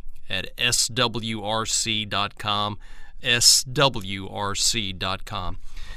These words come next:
There's so much godly wisdom in this book, you should definitely get a copy for yourself. Pastor Larry, there's a lot of news about the environment, and there's a push underway for this Green New Deal,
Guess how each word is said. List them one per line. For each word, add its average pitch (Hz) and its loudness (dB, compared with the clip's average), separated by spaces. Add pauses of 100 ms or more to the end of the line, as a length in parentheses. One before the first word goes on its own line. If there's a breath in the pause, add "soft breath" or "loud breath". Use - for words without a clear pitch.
(180 loud breath)
There's 123 -4
so 175 4
much 160 4
godly 143 4
wisdom 143 0
in 120 0
this 113 0
book, 127 -2
you 120 -4
should 107 -6
definitely 120 -2
get 107 -4
a 101 -6
copy 107 -4
for - -8
yourself. 90 -6 (1000 loud breath)
Pastor 190 6
Larry, 202 10
there's 165 6
a 170 -4
lot 190 2
of 143 0
news 151 6 (100)
about 127 4
the 127 4
environment, 107 0 (320 loud breath)
and 90 -12
there's 107 -4
a 104 -8
push - 10
underway 117 6
for 110 -4
this 101 2
Green 139 0
New 139 2
Deal, 113 2